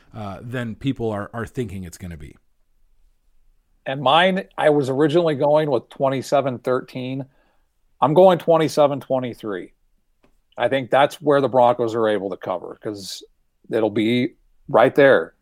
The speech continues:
Speaker 2: And whether or not the Broncos are driving late to potentially go for the winning score or not, I won't go that far.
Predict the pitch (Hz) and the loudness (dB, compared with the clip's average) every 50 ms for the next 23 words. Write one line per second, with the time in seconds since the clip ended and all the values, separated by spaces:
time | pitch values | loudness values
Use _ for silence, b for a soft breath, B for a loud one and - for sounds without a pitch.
0 | _ - 110 113 110 110 107 107 - 117 107 131 135 139 135 139 135 127 143 139 | _ -4 -4 -4 -4 -4 -8 -8 -8 0 2 2 4 4 2 2 4 2 2 2
1 | 143 110 151 143 127 131 - 135 113 117 107 90 110 110 110 123 120 123 120 107 | 2 4 4 4 4 4 2 0 0 0 -2 0 2 4 4 4 2 0 -2 -2
2 | 107 110 117 123 117 - - _ - - 117 104 - 120 113 110 101 101 104 110 | -2 0 0 -2 -4 -8 -16 _ -8 -6 -6 -6 -6 -4 -4 -4 -2 0 0 0
3 | 107 - - 123 110 110 107 110 110 110 107 92 - - - 113 113 117 123 120 | 0 -2 -6 -6 -6 -6 -6 -6 -8 -8 -10 -10 -12 -6 -2 2 4 4 4 4
4 | 113 113 117 - - 117 117 117 113 104 - 101 98 95 98 95 104 - - - | 4 2 4 4 4 4 6 6 4 6 6 4 4 6 6 4 4 2 2 4
5 | 113 110 110 113 120 120 - | 4 6 6 6 6 4 0